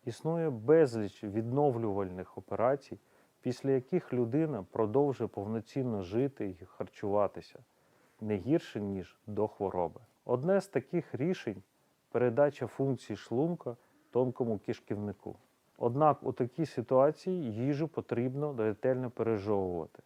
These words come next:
Трансплантату потрібен час на адаптацію. У перші кілька діб після операції рекомендується вживати спеціалізовані суміші, поступово вводячи подріблену їжу.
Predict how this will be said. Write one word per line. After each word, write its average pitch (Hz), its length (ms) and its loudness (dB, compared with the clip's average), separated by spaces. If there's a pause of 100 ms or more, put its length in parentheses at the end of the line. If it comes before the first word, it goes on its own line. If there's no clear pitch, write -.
(120)
Трансплантату 147 880 2
потрібен 139 560 -2
час 147 440 2 (160)
на 113 160 0
адаптацію. 107 720 -2 (220)
У 123 100 -6
перші 139 480 2
кілька 135 420 -4
діб 135 260 -2 (120)
після 113 320 -2
операції 101 680 0 (120)
рекомендується 117 840 0
вживати 104 560 2
спеціалізовані 110 1000 -2
суміші, 117 600 -2 (520)
поступово 117 680 0
вводячи 107 580 -2
подріблену 98 760 -4
їжу. 92 400 -6